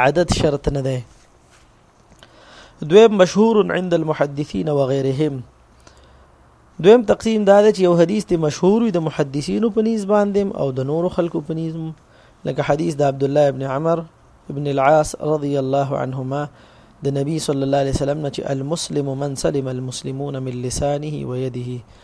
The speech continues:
د متفق علیه روایت ته. نو دا د محدثینو په نیز باندې مشهور دی او عوام الناس کې مشهور دی. دریم چې دی مشهور عند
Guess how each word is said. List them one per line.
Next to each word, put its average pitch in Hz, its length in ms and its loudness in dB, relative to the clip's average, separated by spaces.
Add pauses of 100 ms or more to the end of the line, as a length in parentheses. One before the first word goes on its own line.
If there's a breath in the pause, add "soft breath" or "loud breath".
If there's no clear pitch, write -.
(240 soft breath)
د 143 140 0
متفق 147 440 -2 (140)
علیه 139 320 0
روایت 127 500 -4
ته. - 400 -12 (320 soft breath)
نو 147 140 -2
دا 156 80 8
د 160 160 -2
محدثینو 160 580 -4
په 220 120 -2
نیز 214 120 -2
باندې 190 260 0 (140)
مشهور 175 400 -2
دی 147 80 0
او - 20 -2 (120)
عوام 143 280 4
الناس 185 300 -6
کې - 100 -10 (140)
مشهور 156 460 -4
دی. 147 40 -6 (760 soft breath)
دریم 196 320 6
چې 196 100 0
دی 208 80 4
مشهور 196 640 2 (160)
عند 147 240 -4